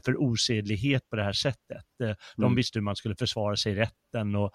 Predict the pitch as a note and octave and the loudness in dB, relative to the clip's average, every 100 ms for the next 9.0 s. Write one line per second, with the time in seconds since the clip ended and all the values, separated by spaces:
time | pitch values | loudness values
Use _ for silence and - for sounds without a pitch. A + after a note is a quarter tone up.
0 | - - C3 - C3 A#2+ A#2+ - A2+ G#2+ | -8 -6 0 6 6 6 4 4 4 6
1 | A2+ G#2+ G#2+ - A2+ A2 G2+ G#2+ - G#2+ | 4 2 -2 0 0 2 0 0 -2 -2
2 | G2 G2 C3 G#2 F#2 B2 A#2+ A2 F#2 G2+ | -4 -2 0 0 -2 -4 -4 -4 -10 -12
3 | E2+ - - - C3+ A#2 B2 C3 A2+ G#2+ | -12 -12 -14 2 6 10 8 8 6 4
4 | G#2 G2+ F#2 G#2+ G2+ G#2 G#2+ - A2 G#2+ | 2 2 0 -2 2 2 2 0 -4 -2
5 | - G#2 G2 F#2 _ - - - A2 G#2+ | 0 2 2 0 _ -20 -6 0 4 4
6 | G2+ F#2+ F#2+ F#2+ G2+ G2 F#2+ F#2+ F#2+ _ | 4 2 0 0 0 0 0 -4 -8 _
7 | _ - _ - G#2+ F#2 F2+ F#2 - A#2 | _ -20 _ -8 -4 -4 -4 -4 -2 0
8 | A2 F2+ A2 G#2+ C#3+ A#2 G#2 A#2+ A2 G#2 | 0 -2 0 4 4 4 -2 -2 0 0